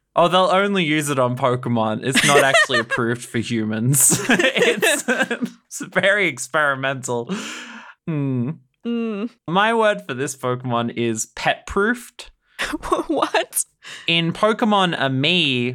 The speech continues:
Speaker 1: when you can play with your Pokemon and show them love and feed them, you cannot pat this Pokemon. If you try to, it just shows a little burning hand icon and then stops,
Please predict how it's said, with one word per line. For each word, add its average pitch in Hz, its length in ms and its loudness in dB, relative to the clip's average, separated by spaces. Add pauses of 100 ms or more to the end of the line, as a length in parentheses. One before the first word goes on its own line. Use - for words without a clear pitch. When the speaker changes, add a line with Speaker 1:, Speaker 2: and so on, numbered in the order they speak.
Speaker 1:
when 131 160 -2
you 131 100 -4
can 127 260 -6
play 147 260 0
with 143 160 -2
your 123 120 0
Pokemon 113 880 -2
and 110 520 -4
show 123 260 0
them 113 200 -2
love 120 340 2
and 117 240 -4
feed 156 340 -2
them, 110 280 -2 (400)
you 180 180 0
cannot 208 500 2
pat 190 280 0
this 185 180 -2
Pokemon. 139 800 -2 (240)
If 151 180 -2
you 165 100 -2
try 180 380 2
to, 123 420 -4 (260)
it 139 140 2
just 131 480 0
shows 135 320 0
a 143 60 0
little 131 280 0
burning 127 500 2
hand 120 380 0
icon 117 760 -2
and 123 180 -2
then 117 220 0
stops, - 760 -4